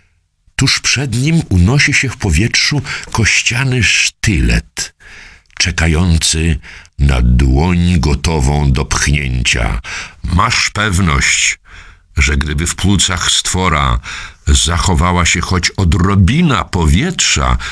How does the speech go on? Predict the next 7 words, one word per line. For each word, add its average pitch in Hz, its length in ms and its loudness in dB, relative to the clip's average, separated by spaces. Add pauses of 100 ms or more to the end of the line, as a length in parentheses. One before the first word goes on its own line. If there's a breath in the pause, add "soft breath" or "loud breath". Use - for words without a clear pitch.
(160 loud breath)
miotałby 82 920 2
w - 160 -4
ciebie 60 440 0
przekleństwa. - 1160 -4 (800 soft breath)
Czeka 90 440 -4
na 82 140 0
zabójstwo 69 1000 0